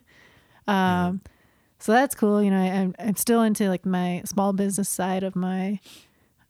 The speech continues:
Speaker 1: uh, Wimpy Designs. Uh, so I do contract work. I do, like, resource designs and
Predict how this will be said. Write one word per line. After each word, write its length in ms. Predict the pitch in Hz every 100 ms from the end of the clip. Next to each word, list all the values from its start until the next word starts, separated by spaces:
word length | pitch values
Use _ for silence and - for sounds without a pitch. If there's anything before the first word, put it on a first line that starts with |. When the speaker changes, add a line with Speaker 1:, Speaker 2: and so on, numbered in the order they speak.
| -
Speaker 1:
uh, 360 | 175 175 170 156
Wimpy 400 | 220 196 190 185
Designs. 680 | 190 190 190 190 185 185 - _ _ _ _ _
Uh, 440 | 196 175 170 165 165
so 180 | - 196
I 100 | 180
do 400 | 185 208 202 196 - _ -
contract 500 | 202 196 196 190 -
work. 420 | 196 190 196 - - -
I 160 | 196 185
do, 320 | 190 185 185
like, 180 | 175 -
resource 400 | 180 - 196 -
designs 800 | 196 196 190 185 180 180 185 175
and 160 | 156